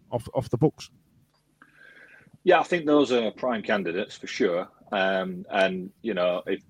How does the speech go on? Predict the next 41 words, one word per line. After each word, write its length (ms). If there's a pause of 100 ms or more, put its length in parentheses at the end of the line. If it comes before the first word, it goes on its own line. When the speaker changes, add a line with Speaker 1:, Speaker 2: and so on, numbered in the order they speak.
(120)
Speaker 2:
if 140
anyone's 320
ever 160
watched, 360 (200)
you 80
know, 220
past 340
episodes 480
of, 120 (100)
of 120
this, 260
that 180
you'll 140
see 360
I 120
was 240
like, 300 (180)
I 60
couldn't 220
have 120
been 220
any 140
more 320
pro 260
Wilkes 420
if 120
I 40
was 180
his 120
agent. 460
So 340 (300)
I 100
got 180
that 140
one 160
badly 300
Speaker 1:
<laughs> 40
Speaker 2:
wrong, 200
didn't 160
I? 100
So, 420